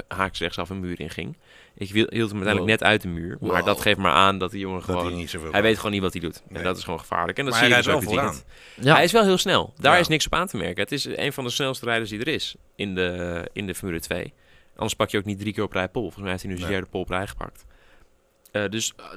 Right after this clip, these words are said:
Speaker 1: wat dat betreft hartstikke veel respect en superknap. Maar hij moet echt leren om ook wat meer te gaan nadenken tijdens het racen. Want anders komt hij er alsnog niet.
Speaker 2: Hey, wat gebeurde er met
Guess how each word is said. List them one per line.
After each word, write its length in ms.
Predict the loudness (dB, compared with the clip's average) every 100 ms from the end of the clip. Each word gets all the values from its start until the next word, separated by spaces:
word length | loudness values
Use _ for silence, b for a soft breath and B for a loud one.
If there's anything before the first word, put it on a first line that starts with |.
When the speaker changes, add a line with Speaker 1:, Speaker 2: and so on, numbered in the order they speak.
| -8
Speaker 1:
wat 200 | 2 6
dat 140 | 6 6
betreft 300 | 4 2 2
hartstikke 320 | 0 -2 -6
veel 100 | -6
respect 340 | -4 -6 -6
en 100 | -6
superknap. 480 | -6 -8 -8 -6 -6 -10 -20 b b b b _ _ -8
Maar 120 | 0
hij 120 | 2
moet 140 | 4 4
echt 160 | 2
leren 340 | 2 -4 -4 -4
om 160 | -4 -2
ook 320 | -2 -4 -12 _ _
wat 240 | -4 -2 -2 -8
meer 200 | -4 -4 -4
te 60 |
gaan 100 | -4
nadenken 360 | -2 0 -2 -4
tijdens 280 | -8 -8 -12
het 80 |
racen. 240 | -14 -14 -20 _ _ _ _ _ _ _ _ -14
Want 160 | -6
anders 180 | -4 -4
komt 160 | -6 -6
hij 80 |
er 60 | -6
alsnog 280 | -8 -10 -14
niet. 220 | -16 -18 _ _ _ B B
Speaker 2:
Hey, 160 | 2 4
wat 160 | 4
gebeurde 280 | 4 4 4
er 60 | 4
met 320 | 4 4